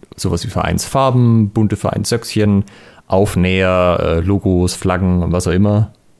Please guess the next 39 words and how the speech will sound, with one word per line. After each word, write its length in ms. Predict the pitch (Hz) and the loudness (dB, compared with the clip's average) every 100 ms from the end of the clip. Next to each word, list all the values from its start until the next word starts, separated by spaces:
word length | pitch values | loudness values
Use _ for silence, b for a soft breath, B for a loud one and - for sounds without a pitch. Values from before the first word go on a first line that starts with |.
| - - | -12 -4
den 220 | 80 80 | -2 -2
Vereinsgruß 720 | - - 101 - 107 113 123 | -2 0 0 -2 0 0 2
oder 160 | 120 113 | 0 2
so. 320 | 113 120 - B B B B | 2 0 -2 B B B B
Und 60 | 104 | -2
das 100 | 117 | 2
sind 160 | 156 | 2
halt 220 | 131 120 117 | 2 2 2
Symbole, 440 | 117 101 127 127 | 0 2 2 2
die 140 | 104 | 0
Außenstehenden 720 | 69 101 135 120 - 101 101 | 0 0 -2 -2 0 0 0
zu 100 | - | -2
verstehen 400 | 113 85 135 160 | -6 -4 0 2
geben. 340 | 147 139 147 143 - b b b | 2 2 2 0 -6 b b b
Das 260 | - 104 - | -4 -2 -4
ist 240 | - 110 | -4 -2
eine 120 | 101 92 _ | -2 -4 _
Gemeinschaft, 420 | 98 90 104 107 - | -4 0 0 -2 -2
die 60 | |
irgendwie 240 | - 92 85 | 0 0 -2
zusammengehört. 560 | 104 151 135 113 110 | 0 0 0 0 0
Das 100 | 104 | 0
ist 140 | 107 104 | 0 -2
auch 80 | |
was, 180 | 95 92 | -2 -2
was 220 | 95 - | -4 -6
den 200 | - 87 | -4 -2
Individuen 520 | 90 87 87 101 95 - | 0 2 2 2 0 0
in 120 | 104 | 0
der 100 | 95 | 0
Gemeinschaft 480 | 85 82 95 87 - | 0 0 -2 -4 -6
zu 80 | |
verstehen 340 | 87 - 87 87 | -8 -4 -2 0
gibt. 180 | 82 - | -2 0
Wir 180 | 95 90 | 0 0
gehören 340 | 90 90 87 | 0 0 0
hier 200 | 82 87 | 0 0
irgendwie 220 | 82 76 | 0 -2
zusammen. 380 | - - - | -6 -6 -6